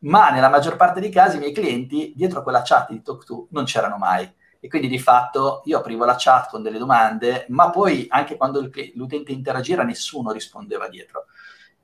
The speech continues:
E oggi invece si possono fare delle cose in automatico per fare in modo che l'utente cominci a interagire e quindi manifesti già interesse, informazioni, entri già nell'offerta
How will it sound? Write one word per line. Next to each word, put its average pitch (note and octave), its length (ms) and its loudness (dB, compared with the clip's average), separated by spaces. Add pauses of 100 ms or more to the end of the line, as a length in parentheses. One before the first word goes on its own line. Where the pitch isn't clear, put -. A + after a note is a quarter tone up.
(160)
E A#3+ 300 8
oggi C4+ 240 8
invece A#3 260 -4
si - 120 -14
possono D3+ 300 -10
fare C#3 200 0
delle F#3 180 -8
cose C3+ 260 -2
in F3+ 80 -6
automatico A2+ 680 -6 (160)
per C3 160 -6
fare D3 240 0
in F3 80 -8
modo D#3 300 0
che D3+ 100 -8
l'utente D#3+ 600 -6
cominci G3 480 -2
a - 20 -2
interagire B2+ 1000 -4
e C#3+ 80 -14
quindi A#3+ 260 2
manifesti C#3 560 0
già F3 200 6
interesse, B2 560 2
informazioni, A#2 880 -2 (220)
entri G#3+ 340 4
già G#3+ 120 6
nell'offerta D3+ 920 2